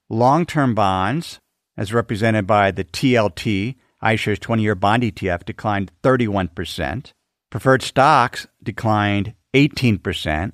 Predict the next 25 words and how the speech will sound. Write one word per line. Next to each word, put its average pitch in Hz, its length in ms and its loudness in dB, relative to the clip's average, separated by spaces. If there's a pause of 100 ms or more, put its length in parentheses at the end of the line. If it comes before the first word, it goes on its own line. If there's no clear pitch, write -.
(120)
as 98 180 -4
represented 92 540 -2
by 87 100 -2
P 92 220 -6
F - 120 -8
F, 120 240 2 (360)
and 135 580 0
the 113 400 2
spider 139 680 2
Bloomberg 120 440 0
High 120 100 0
Yield 107 180 0
Bond 123 240 2
E 113 60 -2
T 101 160 -2
F 98 260 0
declined 92 440 -6
twelve 151 320 0
percent 87 360 -8 (240)
in 95 500 -2 (140)
twenty 90 300 -4
twenty-two. 80 720 -8 (380)
So 135 480 2
preferred 139 360 -2
stock 127 380 0